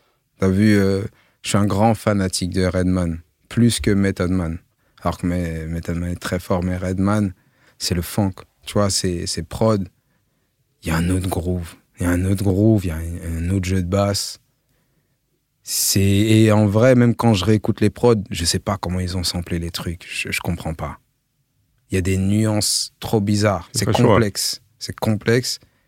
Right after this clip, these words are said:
Speaker 1: Et surtout, quand j'ai su que c'était Eric Sermon, donc son premier album là, qu'il a fait avec Keith Murray, Redman, tout ça, où il y a,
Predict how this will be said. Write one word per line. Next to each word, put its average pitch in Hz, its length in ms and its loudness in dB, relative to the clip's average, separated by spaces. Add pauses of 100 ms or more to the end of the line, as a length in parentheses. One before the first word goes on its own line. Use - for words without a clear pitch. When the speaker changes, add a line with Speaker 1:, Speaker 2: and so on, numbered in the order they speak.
(380)
Speaker 1:
Et 95 100 2
surtout, 156 600 2 (380)
quand 127 160 6
j'ai 117 140 4
su 139 160 -2
que 127 60 -2
c'était 120 300 -2
Eric 127 280 4
Sermon, 127 380 4
donc 110 300 2
son 101 200 -2
premier 120 300 2
album 120 360 4
là, 107 100 2
qu'il 113 140 -4
a - 20 -4
fait 117 120 -2
avec 95 140 -2
Keith - 260 -6
Murray, 107 320 2
Redman, 107 420 0
tout 110 120 -6
ça, 110 200 2
où 104 80 2
il 101 60 0
y 101 40 2
a, 95 200 -2